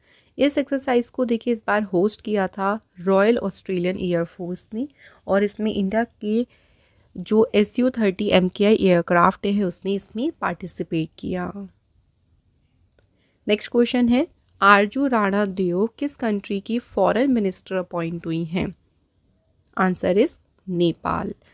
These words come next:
तो नेपाल देश की विदेश मंत्री कौन बनी है? आरजू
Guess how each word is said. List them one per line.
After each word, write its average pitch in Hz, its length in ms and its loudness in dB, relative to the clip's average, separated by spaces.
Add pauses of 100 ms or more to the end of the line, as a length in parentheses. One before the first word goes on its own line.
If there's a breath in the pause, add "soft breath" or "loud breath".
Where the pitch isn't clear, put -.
(180 soft breath)
तो 190 100 2
नेपाल 208 460 4
देश 240 280 0
की 247 180 -4
विदेश 202 520 -2
मंत्री 196 320 -2
कौन 180 280 -2
बनी 175 280 -2
है? 196 260 -2 (320 soft breath)
आरजू 196 640 0